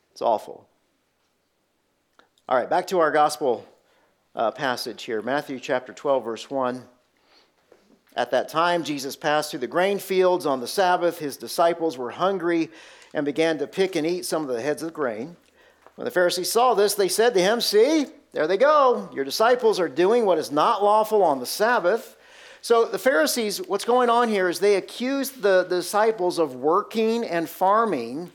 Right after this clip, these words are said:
on the Sabbath just because they were picking some grain and eating it. Now, Jesus knows this, and he's not gonna really get into a debate with the Pharisees,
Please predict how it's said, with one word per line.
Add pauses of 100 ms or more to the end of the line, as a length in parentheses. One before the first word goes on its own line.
on
the
Sabbath (360)
just
because
they
were
picking
some
grain
and
eating
it. (920)
Now,
Jesus
knows
this, (580)
and
he's
not
gonna
really
get
into
a
debate
with
the
Pharisees,